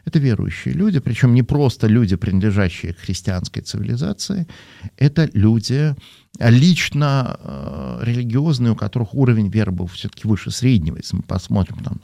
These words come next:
Ньютона, Бойля, Паскаля, Декарта, всё это люди религиозные. И, э, поэтому, э, понимаете, церковники и учёные —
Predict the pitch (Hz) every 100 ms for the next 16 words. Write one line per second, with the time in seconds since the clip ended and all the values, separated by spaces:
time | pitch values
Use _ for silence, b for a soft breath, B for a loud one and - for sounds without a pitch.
0 | - - 95 104 160 170 120 85 110 120
1 | 95 - - - 117 95 B B B B
2 | B B B - 95 127 120 151 B B
3 | B - - 170 - 131 127 139 117 107
4 | 107 98 107 110 117 110 92 - - _
5 | _ _ _ _ _ _ _ _ _ _
6 | _ - 95 95 95 90 87 82 71 55
7 | - - 82 98 101 113 110 - 95 92
8 | 92 87 80 - - - - 55 71 -
9 | 104 131 127 107 - 120 - 160 143 131
10 | 113 127 - 127 127 - - 175 156 120
11 | 104